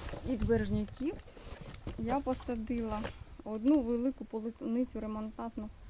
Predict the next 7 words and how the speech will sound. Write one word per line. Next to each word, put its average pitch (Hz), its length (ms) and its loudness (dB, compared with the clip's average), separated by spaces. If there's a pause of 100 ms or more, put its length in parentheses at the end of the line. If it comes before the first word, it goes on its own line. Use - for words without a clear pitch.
(580)
Колосус 247 580 4 (840)
у 226 140 -4
такому 233 460 -4
великому 226 680 -2
кошику. - 420 -6 (1160)
Чотири 285 500 4 (680)
отаких 220 480 -2